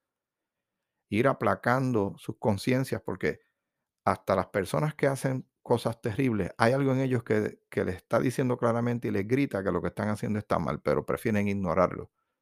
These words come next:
Y Dios puso eso ahí para salvaguarda, para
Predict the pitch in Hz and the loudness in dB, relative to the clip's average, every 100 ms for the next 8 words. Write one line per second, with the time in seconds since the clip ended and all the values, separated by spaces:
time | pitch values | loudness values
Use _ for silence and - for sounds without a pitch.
0 | _ _ _ _ _ _ _ _ - 98 | _ _ _ _ _ _ _ _ 0 2
1 | 104 113 - 151 160 143 135 - 113 85 | 4 2 2 0 2 4 2 2 2 4
2 | 101 107 - _ _ _ _ _ _ _ | 2 0 -4 _ _ _ _ _ _ _
3 | _ - 87 85 92 87 76 78 104 117 | _ 0 0 2 -2 0 -2 2 4 6
4 | 113 80 - 85 87 - | 4 -2 -2 0 2 0